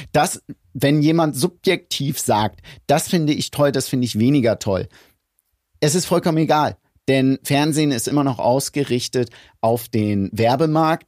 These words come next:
Da auch das Beispiel, dass, äh, die Werbezeiten entsprechend natürlich vermarktet werden. Denn im Endeffekt geht es nur darum. Und wenn du mal genau darauf schaust, es werden Werbepakete vermarktet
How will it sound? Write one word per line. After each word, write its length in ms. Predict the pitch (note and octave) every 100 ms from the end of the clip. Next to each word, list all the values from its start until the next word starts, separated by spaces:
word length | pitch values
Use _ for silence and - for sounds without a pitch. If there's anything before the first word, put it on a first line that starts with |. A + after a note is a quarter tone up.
| _
Da 340 | A#2+ B2 C3
auch 240 | - C3 B2
das 280 | - B2 -
Beispiel, 760 | A#2+ C3+ - C3+ C3 B2 A#2+ - - - - _
dass, 480 | B2 A#2 A#2+ - -
äh, 300 | A2 A#2 A#2
die 440 | G#2+ G#2+ G#2+ G#2+ F#2+
Werbezeiten 680 | B2+ C3 A2 - B2+ C#3+ C#3
entsprechend 500 | A2+ - A#2+ - A#2+
natürlich 300 | A#2 B2+ A#2
vermarktet 600 | A2+ G#2 A2 - B2 A#2+
werden. 200 | B2 C3+
Denn 220 | C#3+ - -
im 100 | D#3+
Endeffekt 300 | E3+ E3+ -
geht 200 | B2 B2+
es 140 | A#2+
nur 160 | A2+ G2+
darum. 300 | F2 F2+ F2+ - - -
Und 380 | B2 B2 B2+ A#2+
wenn 220 | B2+ B2
du 60 | C#3+
mal 140 | C3
genau 280 | B2 B2 B2
darauf 300 | A#2+ G#2+ G#2
schaust, 440 | - B2+ B2+ - - - -
es 160 | A2
werden 500 | C#3 C#3+ C#3+ C3 - -
Werbepakete 1120 | A2+ C3 D#3 C#3 - G#2+ - - C3+ D3+ G3+
vermarktet 1000 | - C#3+ B2+ G#2 G#2+ C3 - E3+ A#3+